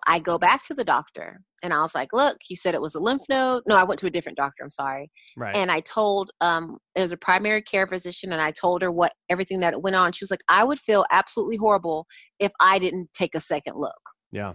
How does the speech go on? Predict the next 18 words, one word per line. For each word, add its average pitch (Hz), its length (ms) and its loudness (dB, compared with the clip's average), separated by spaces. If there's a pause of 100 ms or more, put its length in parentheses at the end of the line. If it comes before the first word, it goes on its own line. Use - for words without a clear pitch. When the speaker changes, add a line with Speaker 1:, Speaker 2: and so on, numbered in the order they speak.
Speaker 1:
And 165 180 -2
so 151 220 -2
she 208 720 -4
went 180 340 -2
in 175 380 0 (300)
and, 156 320 0
uh, 143 240 4
she 175 160 -4
sent - 240 0
me 175 100 0
in 170 80 0
for 165 140 0
a 156 40 2
diagnostic 160 600 2
ultrasound 160 560 -2
and 156 100 -4
mammogram 156 400 -2
again. 160 440 -4